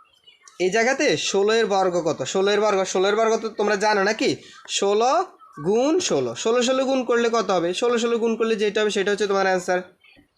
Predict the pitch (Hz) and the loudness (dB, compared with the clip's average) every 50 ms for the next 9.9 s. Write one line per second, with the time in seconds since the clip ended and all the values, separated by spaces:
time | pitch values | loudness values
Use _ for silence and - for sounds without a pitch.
0 | _ 277 269 262 247 254 247 247 247 247 240 233 214 226 220 240 285 269 196 175 | _ -4 -2 0 0 2 2 2 2 2 0 0 0 0 2 2 2 2 2 2
1 | 160 165 165 156 151 151 180 240 285 285 - 165 - 175 170 - 190 196 190 214 | 2 2 2 2 2 0 2 0 0 0 0 -2 -2 -2 -2 -2 -2 0 0 0
2 | 220 220 214 233 226 220 226 226 247 285 302 208 180 175 170 - 196 - 254 277 | 0 0 0 0 0 0 0 0 0 0 0 0 0 -2 -2 -2 -2 -2 -2 -4
3 | 269 - 185 165 - - 175 175 208 220 170 120 123 131 180 220 285 349 330 202 | -2 -2 -4 -4 -2 -2 -2 0 0 0 0 -2 -4 -4 -4 -2 -2 -2 -2 -2
4 | 135 - - - _ _ _ _ - 139 135 - 120 - - - - - - - | -4 -4 -8 -18 _ _ _ _ -8 -6 -6 -6 -10 -14 -16 -20 -20 -20 -20 -20
5 | - - - _ - 202 233 247 - - 262 269 277 302 302 277 233 285 285 226 | -20 -20 -18 _ -4 -2 -2 -2 0 0 0 2 2 2 0 0 0 -2 0 0
6 | 240 233 220 240 233 214 214 196 185 - 220 208 202 196 190 202 202 202 196 190 | 0 0 0 0 0 2 2 2 0 0 0 0 2 2 2 0 0 2 2 2
7 | 190 180 170 156 147 - 127 - - 151 170 175 202 208 233 247 208 180 175 196 | 2 0 0 -2 -4 -4 -6 -6 -4 -2 -2 0 0 0 2 2 2 0 2 2
8 | 185 180 180 196 208 196 214 196 196 202 190 196 202 - - 196 202 208 214 233 | 0 0 0 0 0 0 0 0 0 0 0 -2 -2 -2 0 0 2 2 2 2
9 | 269 302 320 - - _ _ _ - 175 175 180 190 196 208 214 220 226 | 0 0 -2 -6 -12 _ _ _ -2 0 2 2 2 2 2 2 0 -2